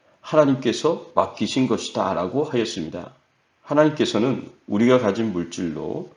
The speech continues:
가난한 모든 이웃들과 함께 나누기를 원하십니다. 그래서 우리가 만일 소유한 물질을 가난한 자들에게 나눠주지 않고 오직 자신만을 위해 사용한다면 하나님께서는 그 물질을 빼앗아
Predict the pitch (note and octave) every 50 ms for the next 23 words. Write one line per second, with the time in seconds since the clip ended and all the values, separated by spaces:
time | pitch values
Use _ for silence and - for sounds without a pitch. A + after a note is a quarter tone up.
0 | _ - - - - - - _ _ _ - - G#2+ A2 A#2+ B2 C3+ B2+ G#2 G2+
1 | G#2 A2+ A#2+ C3+ C3+ A#2+ G#2+ G2 G2 G2 - - G2+ F#2 F#2+ A2+ A2+ C3+ D3+ D#3
2 | D3+ - - D3+ D3+ D3+ D3 D3 - E2 F2+ G#2+ A2+ A2 A2 - G#2 F2 A#2 C#3+
3 | F3 - - G2 F#2+ F#2+ F#2+ - - - - - - - - - - _ _ _
4 | _ _ _ - - - - - - - _ - A2+ A2 A2+ - B2 F#2+ F#2+ -
5 | - - - - G2 G2+ A#2 A2 A2+ G#2+ G2 F#2 F2+ F#2 G#2+ A#2+ A2+ F#2+ F2 -
6 | - - - C#3 C3+ C3+ C3 A#2+ A#2 G#2 F#2+ F#2+ F#2 - - - F#2+ A2 C#3 D3+
7 | - - G#2+ G#2 A2+ A#2 A2+ G#2+ A2 G#2+ F#2+ - - F#2 G2+ B2 F#2+ F2 E2 F#2
8 | G2+ G2+ F2+ F2+ - - G#2 D#2+ D#2 E2 E2 - - F#2+ E2 D#2+ A2+ D3 - -
9 | - _ _ - - - - _ _ _ - F#2+ F#2+ A2 G#2 - - - G#2+ G2+
10 | - C3 B2+ B2+ B2 A#2+ A#2 B2+ B2 G#2 G2+ G#2 G#2+ G#2 - C3+ C#3 C3+ B2 G#2+
11 | G2 F#2 F2+ G2 C3 D#3+ C#3+ - - - - - - C#3+ D3+ D3+ D3 D3 C3+ B2+
12 | - C3+ C3 C3 - - G2+ F#2 G2 G2 G2 - A#2+ G#2 G#2 G2 - B2+ A#2 G#2
13 | F#2+ - - - - -